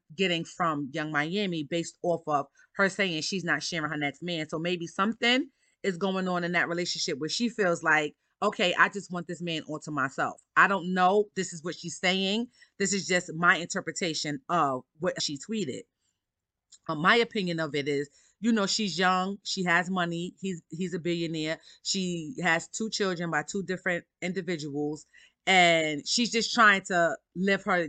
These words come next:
young life. She's, like, in her late twenties. So, you know, I always say, your twenties is the time for you to kick back, kick back and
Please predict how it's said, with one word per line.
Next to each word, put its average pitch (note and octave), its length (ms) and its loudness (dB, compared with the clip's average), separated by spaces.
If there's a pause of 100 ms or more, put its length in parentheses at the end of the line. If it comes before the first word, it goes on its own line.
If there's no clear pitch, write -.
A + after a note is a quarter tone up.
young F3 260 2
life. D3 340 0
She's, E3+ 220 -8
like, D#3+ 260 0
in F3 100 -6
her E3+ 100 -2
late F3 320 -4
twenties. F#3+ 580 -2 (300)
So, F3 460 4
you G#3 80 0
know, G3 120 0
I F3+ 140 8
always F3+ 420 -2
say, C#3+ 420 2 (300)
your G3 160 2
twenties B3 460 0
is G3+ 80 -4
the F#3 80 -10
time F#3+ 340 0
for G3+ 100 -6
you G3+ 420 -4
to F#3+ 80 -8
kick G3 260 -2
back, F#3 300 4
kick G3+ 180 -4
back G#3+ 380 6
and E3+ 180 -2